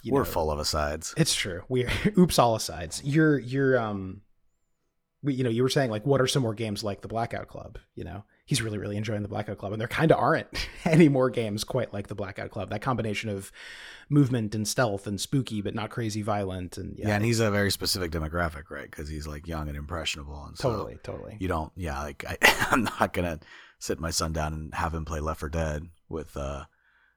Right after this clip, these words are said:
Speaker 2: with randos. <laughs>
Speaker 1: For sure, for sure. Uh, if you want to hear more about the Blackout Club, I did interview Jordan Thomas, uh, uh, r-, r-, I think, bef-, if I recall, before it came out. So I didn't know what the hell I was talking about.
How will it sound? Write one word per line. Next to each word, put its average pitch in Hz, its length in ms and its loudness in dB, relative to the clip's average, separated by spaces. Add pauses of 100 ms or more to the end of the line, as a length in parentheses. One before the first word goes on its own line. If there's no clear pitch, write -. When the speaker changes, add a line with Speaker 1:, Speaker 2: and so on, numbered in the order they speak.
(160)
Speaker 2:
with - 120 -12
randos. 73 600 -4
<laughs> - 260 -8 (140)
Speaker 1:
For 139 180 2
sure, - 380 -4 (160)
for 101 220 -4
sure. - 340 -6 (160)
Uh, 107 300 -2
if 139 180 2
you 156 80 4
want 165 320 4
to 160 140 2
hear 147 160 6
more 127 200 6
about 110 200 2
the - 80 -10
Blackout 98 340 -2
Club, 92 260 -4
I 101 140 -6
did 101 180 -6
interview 95 520 -6
Jordan 92 260 -6
Thomas, 135 540 -2
uh, 87 340 -8 (100)
uh, 90 640 -12
r-, 101 220 -10
r-, 87 100 -10
I 110 100 -8
think, 147 280 -4
bef-, - 320 -10
if 117 160 -8
I 110 60 -4
recall, 101 600 0
before 165 320 2
it 101 80 -2
came 85 200 -6
out. - 240 -12
So 87 260 -4
I 151 100 4
didn't 120 160 2
know 85 100 -4
what 82 100 -6
the - 80 -6
hell 95 120 -4
I 85 80 -4
was - 140 -8
talking - 320 -14
about. 60 240 -14